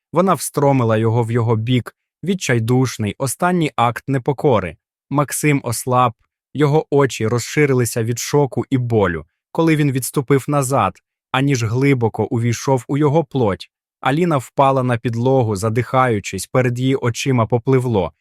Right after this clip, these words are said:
коли вона побачила, як він падає. Максим вчепився в рану,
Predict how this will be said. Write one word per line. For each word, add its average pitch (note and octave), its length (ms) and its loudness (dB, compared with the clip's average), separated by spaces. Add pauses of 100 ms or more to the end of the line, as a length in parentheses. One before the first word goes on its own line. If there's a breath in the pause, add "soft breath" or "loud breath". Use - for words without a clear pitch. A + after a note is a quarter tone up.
(180)
коли D3+ 200 2
вона C3+ 220 0
побачила, B2+ 500 0
як A2+ 200 -2
він C3 140 0
падає. F2 520 -2 (280)
Максим C3+ 460 0
вчепився C3+ 680 0
в C3 120 -2
рану, F#2+ 420 0